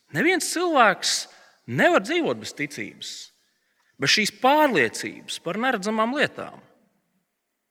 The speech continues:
Protams, reizēm neredzamas lietas ir arī nereālas lietas.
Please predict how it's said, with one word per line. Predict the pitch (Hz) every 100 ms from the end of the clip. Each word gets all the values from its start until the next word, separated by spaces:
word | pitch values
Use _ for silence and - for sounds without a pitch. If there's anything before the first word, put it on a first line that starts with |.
| _ _ _ _ _ _ _ _ _ _ _ _ _ _ _
Protams, | 175 226 202 240
reizēm | 302 311 226 180 202
neredzamas | 247 196 196 170 -
lietas | 214 202 190 170 - -
ir | 180 180
arī | 175 175
nereālas | 185 196 117 98 90 - 127
lietas. | 113 92 - - -